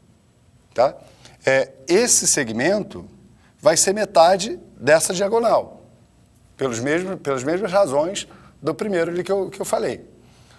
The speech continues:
Só que, é, o que eu sei do enunciado é que as diagonais são iguais.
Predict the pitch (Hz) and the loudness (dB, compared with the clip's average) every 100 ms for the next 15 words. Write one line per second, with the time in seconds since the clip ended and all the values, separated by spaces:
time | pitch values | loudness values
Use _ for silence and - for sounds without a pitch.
0 | _ - - 220 - 139 - - - - | _ -4 0 0 0 -6 -8 -18 -20 -20
1 | - 127 123 - - - _ _ _ _ | -4 0 0 -2 -10 -20 _ _ _ _
2 | _ _ 135 135 208 180 - 185 226 147 | _ _ -6 2 2 4 2 2 2 -2
3 | 120 143 131 127 113 139 185 120 90 - | -2 -2 -2 -2 4 6 4 0 -14 -14
4 | - - _ _ - 123 - 175 185 - | -16 -18 _ _ -8 -6 0 0 0 -4
5 | - 110 120 202 226 202 156 165 180 208 | -10 -10 -4 0 0 2 2 2 2 -2
6 | 240 - 151 117 104 - | -2 4 4 4 -4 -14